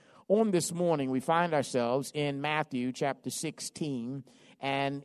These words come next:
in still trying to answer this question, do we need the church?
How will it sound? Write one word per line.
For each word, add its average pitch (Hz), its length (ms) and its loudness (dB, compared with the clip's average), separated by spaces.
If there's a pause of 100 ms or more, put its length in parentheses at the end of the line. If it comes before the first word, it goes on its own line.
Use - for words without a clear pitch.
in 139 200 -4
still 185 360 4
trying 175 440 2
to - 120 -6
answer 160 300 -2
this 135 160 -4
question, 143 640 2
do 156 160 2
we 151 160 2
need 160 640 -2
the 135 80 0
church? 123 560 0